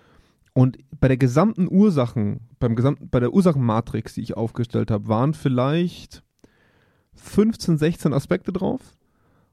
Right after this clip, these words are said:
und eine bis zwei davon waren internalisiert. Und da denkst du natürlich, „Okay, also wenn das Problem nicht in euch liegt, also in euren eigenen Hallen,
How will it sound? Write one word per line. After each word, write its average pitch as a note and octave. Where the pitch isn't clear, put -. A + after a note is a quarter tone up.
und C3+
eine G3
bis D#3+
zwei C#3+
davon B2
waren A2
internalisiert. A2+
Und C#3
da D3+
denkst F#3+
du G#3
natürlich, F3+
„Okay, C4
also C3+
wenn E3+
das G#3
Problem D#3+
nicht G3
in B3
euch G#2+
liegt, -
also C3
in A3+
euren C3
eigenen D3+
Hallen, C#3